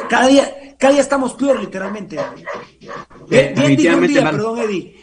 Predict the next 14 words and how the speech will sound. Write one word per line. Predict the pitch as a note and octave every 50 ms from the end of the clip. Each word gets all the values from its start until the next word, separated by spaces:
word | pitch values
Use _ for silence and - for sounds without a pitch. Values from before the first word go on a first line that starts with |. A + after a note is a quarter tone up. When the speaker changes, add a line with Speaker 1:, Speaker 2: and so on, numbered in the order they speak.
| _ _ - - - _ _
Speaker 1:
Bien | D#3+ G#3 A#3 A#3
día, | G#3+ B3+ B3+ B3+
dije | A#3 A#3+ G#3 A3 A3 G#3+
yo | A#3 A3+ A3 G#3 G#3 G#3 - - - _ _
un | - F#3+ G#3+
día, | G#3+ A#3 A3 G3+ F#3 E3+ - - - - _ _ _ _
compañeros, | F#3+ F3+ F3+ F#3 F3+ A3 A#3 A3+ G#3 -
titulé | - G3+ - - F#3 F#3+ G#3+ A#3+ B3 - - - -
Muni | E3 F#3 A#3+ D4 D4 D4+ C#4
Go. | A#3+ C4 A3+ F3+ D3+ - - - - _ _ _ _ _ _ _ _ _ _ _ _ _ _ -
Muni | F3+ A3 A#3+ A3+ F#3
Go. | D#3+ D3 B2 - - _ _ _ _ _ _ _ _ _
Go | D3+ G#3 B3 B3 - F3+
Muni. | F#3+ G#3 A#3 G3+ E3+